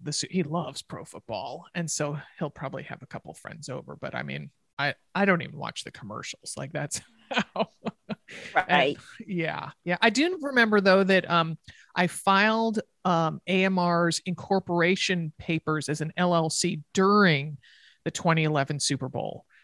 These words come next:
Speaker 1: So that's
Speaker 2: Ah,
Speaker 1: <laughs> how I
Speaker 2: that's
Speaker 1: can
Speaker 2: how you
Speaker 1: always
Speaker 2: remember the date.
Speaker 1: <laughs> Yes, and so, and it was that I filed it with, um, the state of Oregon, which is, you know, where we're based. And so I'm always like, "Oh yeah, that comes due in early February." <laughs>
Speaker 2: Well, of course, the other problem with this is that,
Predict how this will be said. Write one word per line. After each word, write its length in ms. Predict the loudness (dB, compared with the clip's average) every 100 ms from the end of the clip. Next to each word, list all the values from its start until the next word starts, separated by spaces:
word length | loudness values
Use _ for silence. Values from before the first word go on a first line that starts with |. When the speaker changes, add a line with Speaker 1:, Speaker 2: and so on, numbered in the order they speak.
| -4
Speaker 1:
So 120 | 2
that's 240 | 4 6
Speaker 2:
Ah, 320 | 4 4 4 4 4
Speaker 1:
<laughs> 120 | -6
how 200 | -2 4
I 40 | 4
Speaker 2:
that's 120 | 6
Speaker 1:
can 100 | 6
Speaker 2:
how 40 | 6
you 60 |
Speaker 1:
always 60 | 4
Speaker 2:
remember 380 | 4 2 4 4
the 120 | 4
date. 340 | 6 6 6 2 -6
Speaker 1:
<laughs> 120 | 4
Yes, 360 | 6 6 2
and 160 | 0 4
so, 160 | 4 4 2 2
and 140 | 6
it 60 | 8
was 160 | 6 6
that 200 | 6 8
I 140 | 6 2 -4 4
filed 300 | 6 6 6
it 100 | 6
with, 260 | 4 2
um, 220 | -2 0
the 60 | 0
state 260 | 2 4 4
of 100 | 4
Oregon, 500 | 6 6 4 0 -4
which 180 | -6
is, 180 | -6 -6
you 80 | -6
know, 60 | -4
where 180 | -2
we're 80 | 0
based. 460 | 4 6 6 2 -4 -14 -10 0
And 200 | 0 2
so 400 | 6 8 8 6
I'm 140 | 4
always 180 | 4 2
like, 140 | 2
"Oh 80 | 2
yeah, 220 | 2 2 4
that 140 | 4
comes 260 | 2 -2 0
due 320 | 2 4 6
in 240 | 2 0 0
early 360 | 4 6 6 4
February." 640 | 6 4 6 6 8 8 6 -2 -18 -2
<laughs> 320 | -2 0 -2 -2 -2 -6 -6 -12 -12 _ -10 _ -8 -8 -12 -2 6
Speaker 2:
Well, 260 | 8 8
of 80 | 4
course, 260 | 6 6 8
the 80 | 8
other 240 | 8 6
problem 480 | 4 8 8 8 2
with 160 | 0 2
this 260 | 2 2 0
is 160 | 2
that, 220 | 4 4